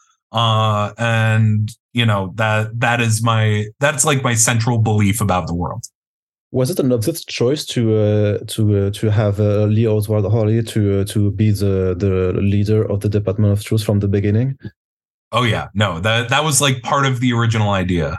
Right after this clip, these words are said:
Speaker 1: It was the, you know, I, like, honestly, that whole first issue, it's one of those rare moments where the whole issue, like, appeared in my head. And, you know, my pitch for the series,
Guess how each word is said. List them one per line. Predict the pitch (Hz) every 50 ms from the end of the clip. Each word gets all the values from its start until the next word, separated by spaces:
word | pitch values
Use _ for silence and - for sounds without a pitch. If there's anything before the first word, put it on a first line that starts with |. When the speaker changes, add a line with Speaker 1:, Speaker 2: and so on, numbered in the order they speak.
| - _ -
Speaker 1:
It | 104 107
was | 104 101 98 98 92 - -
the, | - 104 101 98 98 95 95 110 - - - - - - - - _ _ _ _ _
you | - 107 104
know, | 95 90 85 87
I, | 92 98 98 90 - - 117 113 113
like, | 127 120 117 110 110 123
honestly, | 143 147 147 139 - - 131 123
that | 117 117 120
whole | 110 135 151 151 151 151 147 139
first | - - 143 131 123 113 - 127
issue, | 120 110 113 113 113 110 110 104 101 101 101
it's | 101 107 113 117
one | 135 139
of | 135 135
those | 131 127 127 110
rare | 110 120 120 113 113
moments | 113 117 113 113 113 117 113 113 -
where | 117
the | 113 110
whole | 110 117 113 110 110
issue, | 107 104 - - 120 113
like, | 110 107 104 101 101 - _ _
appeared | - 120 113 107 - 113 113 113 117 117
in | 117 117
my | 117 110 104 101
head. | 95 113 110 110 117 127 131 123 123 - -
And, | 120 113 110 110 110 113 - _ _ _ _ _ _ _ _ _ _
you | 123 127 120
know, | 117 113
my | 110 120 120 120
pitch | 113 113 180 175 - - - -
for | - 147 135
the | 127 117 113
series, | 113 - 135 131 127 123 117 110 101 95 107 -